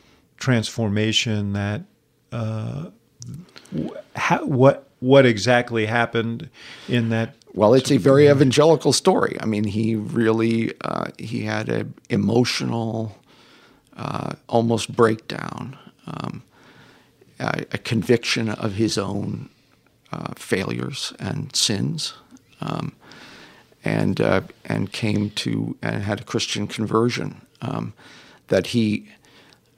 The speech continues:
Speaker 2: uh, I don't know the best way to put it, but he, he was the most grateful man that I've ever known.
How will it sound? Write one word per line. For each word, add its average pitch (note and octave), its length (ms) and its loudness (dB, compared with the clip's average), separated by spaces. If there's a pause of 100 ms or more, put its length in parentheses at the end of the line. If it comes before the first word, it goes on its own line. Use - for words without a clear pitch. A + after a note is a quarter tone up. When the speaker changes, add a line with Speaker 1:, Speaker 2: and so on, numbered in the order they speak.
(100)
Speaker 2:
uh, - 160 -6 (260)
I A2+ 80 -4
don't B2+ 80 0
know B2 80 2
the A#2 80 -4
best G#2+ 260 2
way G2 100 2
to F#2 60 0
put G2 200 -2
it, - 180 -4
but - 120 -8
he, G#2 160 -4 (500)
he A#2 180 -6
was A#2+ 220 -2
the A#2 120 -4
most A#2+ 280 2
grateful A2+ 540 0
man G#2 400 0
that G2 120 -4
I've - 200 -4
ever F#2+ 200 -2
known. - 380 -6